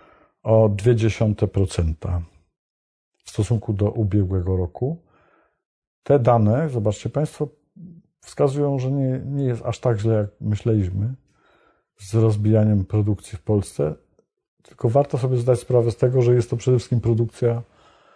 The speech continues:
dla zachodnich koncernów. Y, tej polskiej produkcji poza produkcją rolną jest niewiele.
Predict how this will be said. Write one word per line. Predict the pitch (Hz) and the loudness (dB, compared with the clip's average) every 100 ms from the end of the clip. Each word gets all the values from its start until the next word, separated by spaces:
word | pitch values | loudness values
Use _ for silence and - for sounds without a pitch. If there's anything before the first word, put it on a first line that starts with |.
| _ _ _ - | _ _ _ -6
dla | 107 117 | 2 4
zachodnich | 113 113 117 107 104 | 4 4 2 2 0
koncernów. | - 110 - 90 92 - _ _ _ _ _ _ _ _ _ 143 110 101 | 0 0 0 -2 -4 -12 _ _ _ _ _ _ _ _ _ -10 -4 -4
Y, | 95 | -2
tej | 107 110 | -2 0
polskiej | 143 143 - 117 | 2 2 2 0
produkcji | 120 113 117 - 135 127 | 2 2 -2 -6 -10 -4
poza | 117 107 | 0 0
produkcją | 104 110 107 - 107 104 | 0 -2 -2 -2 0 2
rolną | 110 110 107 | 2 0 -2
jest | 101 - | -2 -2
niewiele. | 107 98 90 95 | 0 0 0 -6